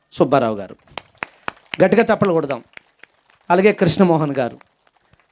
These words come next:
అలాగే ఇంకెంతోమంది. వాళ్ళు ఇస్తూ ఉంటే తీసుకోవడానికి మనకు భయం వేస్తది. వీళ్ళు ఇస్తున్నారు, ఇంట్లో తెలిస్తే వీళ్ళకి మనకి కొడతారేమో అని.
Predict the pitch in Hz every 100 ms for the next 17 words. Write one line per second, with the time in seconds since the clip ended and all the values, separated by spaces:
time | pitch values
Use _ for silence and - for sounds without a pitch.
0 | 156 185 202 185 170 156 151 127 113 -
1 | _ _ _ _ _ _ _ _ _ _
2 | _ _ 214 226 220 330 294 285 254 277
3 | 269 262 208 185 208 214 202 151 - 98
4 | 98 _ _ _ _ _ - - _ -
5 | 156 _ _ _ _ _ - 226 254 254
6 | - 285 277 269 320 220 131 - _ _
7 | - 233 262 294 285 269 - 247 247 240
8 | 269 220 233 226 214 202 180 151 123 107